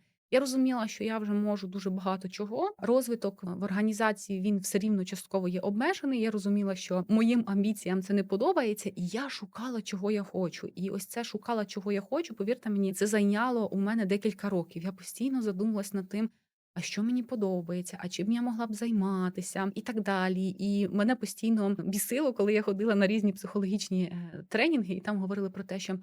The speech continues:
ну, подумайте, чим ви можете бути корисним, е, суспільству. І я думала,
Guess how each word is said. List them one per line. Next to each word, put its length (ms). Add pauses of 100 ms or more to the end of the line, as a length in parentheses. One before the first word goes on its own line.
(400)
ну, 120
подумайте, 460
чим 200
ви 80
можете 380
бути 340
корисним, 720
е, 40
суспільству. 640
І 40
я 120
думала, 220